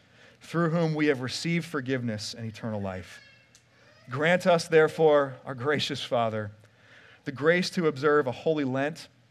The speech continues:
that by self-examination and repentance, by prayer and fasting and self-denial, by reading and meditating on your holy word,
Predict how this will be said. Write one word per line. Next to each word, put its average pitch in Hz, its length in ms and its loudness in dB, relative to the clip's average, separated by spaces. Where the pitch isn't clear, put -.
that - 120 -10
by 143 120 2
self-examination 160 1040 0
and 135 120 -4
repentance, 160 720 -8
by 127 100 -4
prayer 170 580 4
and 120 160 -10
fasting 156 580 0
and 117 80 -6
self-denial, 131 840 -2
by 131 120 0
reading 175 680 -2
and 127 160 -6
meditating 160 480 0
on 139 100 -2
your 123 120 -4
holy 131 260 -6
word, 123 360 -4